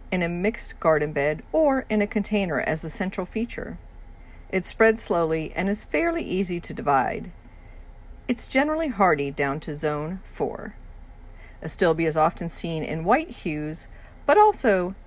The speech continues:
check out the different colors available in the Astilbe chinensis Visions collection,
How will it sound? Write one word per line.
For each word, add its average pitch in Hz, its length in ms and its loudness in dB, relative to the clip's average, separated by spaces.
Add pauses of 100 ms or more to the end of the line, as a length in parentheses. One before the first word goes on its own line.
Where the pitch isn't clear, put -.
check 466 260 -2
out 466 120 2
the 302 60 0
different 226 360 0
colors 170 320 2
available 156 480 2
in 170 160 -2
the 165 80 -2
Astilbe 202 440 0
chinensis 160 680 -4
Visions 165 560 -2
collection, - 640 -6